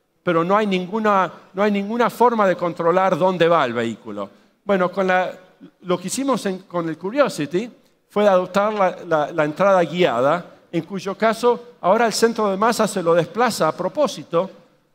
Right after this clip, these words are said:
de, de su punto de, de, de simetría, Y eso lo que hace es que el vehículo,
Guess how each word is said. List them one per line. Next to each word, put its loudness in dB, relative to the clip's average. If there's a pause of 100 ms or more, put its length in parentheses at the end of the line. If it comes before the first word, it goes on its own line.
(160)
de, 2
de 0
su -8
punto -2
de, -4
de, -2
de 0
simetría, 0 (460)
Y -4
eso -2
lo 0
que 2
hace 2
es 0
que -2
el -2
vehículo, -2